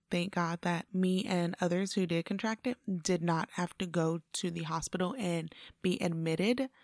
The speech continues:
I did go to the hospital for some chest pains because I ended up getting pneumonia, which, let me just tell you how upset I am about the way pneumonia is spelled. Yeah, it's P N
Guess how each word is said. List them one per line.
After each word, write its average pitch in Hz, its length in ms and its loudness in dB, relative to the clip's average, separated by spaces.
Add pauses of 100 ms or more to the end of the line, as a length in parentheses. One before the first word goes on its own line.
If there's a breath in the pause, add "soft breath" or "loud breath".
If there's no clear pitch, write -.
(280 soft breath)
I 185 320 2
did 208 240 0
go 254 80 2
to 247 80 0
the 226 60 0
hospital 170 420 -2
for 160 80 -4
some 165 160 -6
chest - 260 -4
pains 180 300 -4
because 180 300 -4
I 185 100 0 (100)
ended 190 280 0
up 170 140 -2 (100)
getting 170 300 0 (100)
pneumonia, 214 560 0 (100)
which, - 380 -4
let 220 160 0
me 285 80 2
just 294 180 -2
tell 180 140 0
you 185 120 0
how 175 140 0
upset 170 300 -2
I 175 60 0
am 196 180 -4
about 175 240 -4
the 165 80 -4
way 165 160 -2
pneumonia 156 400 -4
is 156 60 -8
spelled. - 440 -2 (140)
Yeah, 175 320 0 (260)
it's - 460 0 (380)
P 196 640 -6 (100)
N 175 500 -8